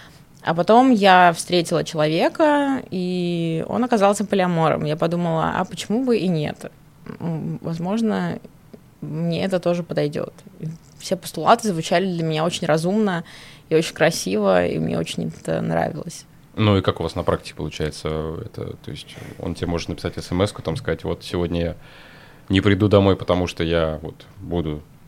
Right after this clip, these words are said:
Speaker 2: с другой девушкой сегодня», или как? Как это происходит? Вот,
Speaker 1: Я
Speaker 2: чисто
Speaker 1: не живу со
Speaker 2: механически.
Speaker 1: своими партнерами.
Speaker 2: Не живешь?
Speaker 1: Нет.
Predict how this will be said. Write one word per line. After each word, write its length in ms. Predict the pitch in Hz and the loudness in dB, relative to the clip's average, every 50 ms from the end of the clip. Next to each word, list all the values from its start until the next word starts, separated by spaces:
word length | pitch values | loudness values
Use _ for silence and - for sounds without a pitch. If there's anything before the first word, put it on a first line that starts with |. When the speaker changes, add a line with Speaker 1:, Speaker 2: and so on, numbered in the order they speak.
| - - | -14 -10
Speaker 2:
с 80 | 80 | -6
другой 340 | 80 87 85 78 82 80 80 | -4 -4 -2 -2 -2 -2 0
девушкой 440 | 82 101 120 120 - - - 92 90 | 0 2 0 0 0 -2 -4 -6 -6
сегодня», 300 | - - 85 80 80 80 | -6 -8 -8 -6 -6 -6
или 120 | 76 78 | -8 -8
как? 280 | - - 78 - - - - - - - - - - - - - | -6 -6 -6 -8 -8 -20 -20 -20 -20 -20 -20 -20 -20 -18 -8 -6
Как 140 | 90 82 85 | -6 -4 -4
это 120 | 78 - | -6 -8
происходит? 500 | - 80 80 78 - - 85 78 73 71 - - | -6 -6 -6 -6 -4 -4 -2 -2 -2 -4 -8 -14
Вот, 120 | - - - - - - - - - - - - - | -18 -18 -20 -20 -20 -20 -20 -20 -20 -20 -20 -12 -6
Speaker 1:
Я 80 | - 185 | -4 0
Speaker 2:
чисто 400 | 196 214 214 233 247 254 262 254 | 2 4 4 6 6 4 4 4
Speaker 1:
не 260 | 247 247 247 247 233 | 4 6 6 6 6
живу 140 | 220 226 226 | 4 4 4
со 60 | 185 | 2
Speaker 2:
механически. 200 | 190 185 - - 160 | 2 2 0 -4 -6
Speaker 1:
своими 360 | - - 175 160 156 151 151 | -4 -4 -2 -2 -2 -2 -4
партнерами. 840 | 156 160 - - - 180 170 202 269 311 285 247 220 208 - - - - | -4 -6 -8 -6 -6 -4 -2 -2 -2 0 0 0 0 0 -2 -4 -4 -2
Speaker 2:
Не 100 | 90 87 | -2 -2
живешь? 280 | 82 82 80 76 143 - | -2 -2 -4 -4 -4 -4
Speaker 1:
Нет. 480 | - 190 190 190 185 175 170 165 170 | -2 -2 0 0 0 -2 -2 -4 -6